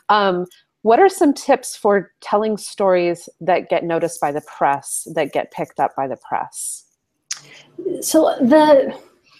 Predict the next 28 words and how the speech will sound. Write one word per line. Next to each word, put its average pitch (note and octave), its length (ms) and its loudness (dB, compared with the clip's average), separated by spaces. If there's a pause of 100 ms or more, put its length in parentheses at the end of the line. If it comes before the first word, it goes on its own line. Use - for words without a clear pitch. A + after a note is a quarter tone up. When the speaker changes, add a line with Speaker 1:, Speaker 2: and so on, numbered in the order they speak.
(680)
Speaker 2:
the B3+ 140 6
big D4 260 4
takeaway F#3 640 2
with F#3+ 180 -4
dealing G3 320 2
with F#3 180 -2
the F#3+ 60 -4
press F#3 760 -8
is F3 520 0 (540)
that G3 240 -2
their A#3 220 2
job G#3 560 0
is F#3 500 -2 (720)
not G3 400 -2
to A3 100 -6
promote G3+ 480 -2
you. G3+ 560 0
Their A3 200 0
job G#3 280 -2
is G3 120 -4
to G#3 80 -6
share F#3+ 380 0
interesting F#3+ 640 0
information F3 840 -4
with F3 180 -4
the F3 80 -10
public. - 720 -8 (560)
And G3+ 220 4